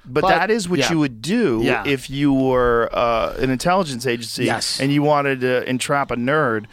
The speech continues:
Speaker 1: You would bring a hot spy.
Speaker 2: Of course.
Speaker 1: And they have hot spies.
Speaker 2: Of course.
Speaker 1: I've seen James Bond.
Speaker 2: Yeah, of
Speaker 1: That's
Speaker 2: course they're
Speaker 1: real.
Speaker 2: bringing in a hot spy.
Speaker 1: That's what they do.
Speaker 2: That's how you know F T X was uncompromised.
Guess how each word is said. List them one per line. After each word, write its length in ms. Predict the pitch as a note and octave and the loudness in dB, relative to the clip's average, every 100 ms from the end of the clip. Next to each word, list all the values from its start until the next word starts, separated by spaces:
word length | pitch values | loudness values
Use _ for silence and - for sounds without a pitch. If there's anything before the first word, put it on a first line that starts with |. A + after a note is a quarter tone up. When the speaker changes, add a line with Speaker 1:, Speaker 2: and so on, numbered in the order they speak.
| - - | -20 -4
Speaker 1:
You 100 | D3+ | 0
would 120 | D#3+ | 0
bring 220 | D3 G#3+ | 0 0
a 140 | F3 B2+ | 0 -2
hot 500 | C3+ D#3+ D#3 - - | 0 2 2 -2 -10
spy. 520 | - F3 G3 C#3 B1+ | -4 0 2 0 -4
Speaker 2:
Of 140 | - - | -10 -4
course. 420 | E3+ A3+ A#3+ B2 | 0 0 0 -2
Speaker 1:
And 80 | C#3 | -2
they 100 | D#3 | 0
have 220 | G3 A3+ | 2 0
hot 260 | D#3 C3 - | 0 -4 -4
spies. 420 | - D#3 A3 A#3 | -2 0 2 0
Speaker 2:
Of 60 | - | -2
course. 580 | - D4 G4+ G4 - - | 0 2 4 2 0 0
Speaker 1:
I've 220 | G#3+ C4 | 0 0
seen 220 | - B2 | -2 -4
James 260 | G2 G2+ E2 | -4 -8 -12
Bond. 320 | - D#2+ D#2 - _ - | -14 -14 -14 -18 _ -4
Speaker 2:
Yeah, 140 | A3 A4+ A#4+ - - - | 0 2 2 0 -6 -10
of 80 | B2+ | -2
Speaker 1:
That's 100 | E3 | 2
Speaker 2:
course 120 | B3 | 2
they're 120 | F#3+ C#4+ | 4 4
Speaker 1:
real. 80 | |
Speaker 2:
bringing 220 | G3 E3+ C#3+ | 4 2 0
in 100 | B2 | -2
a 60 | |
hot 200 | A#2 A2+ | -2 -4
spy. 440 | - A2 G2 C2 - | -8 -10 -12 -12 -6
Speaker 1:
That's 160 | E3 A3 | -6 -4
what 80 | |
they 100 | A#3 C#4 | -4 -2
do. 240 | E4 B3+ | -4 -4
Speaker 2:
That's 240 | D#3+ F#3+ - | -2 -2 -2
how 80 | A3 | -2
you 120 | F#3+ | 0
know 120 | F#3+ - | -2 -2
F 120 | D#3 | -6
T 160 | - C#3+ | -2 -2
X 200 | C#3 - | -2 -6
was 140 | A#2 | -6
uncompromised. 1040 | A#2+ - - A2 G2+ - - - - - | -6 -6 -6 -6 -6 -8 -8 -8 -8 -10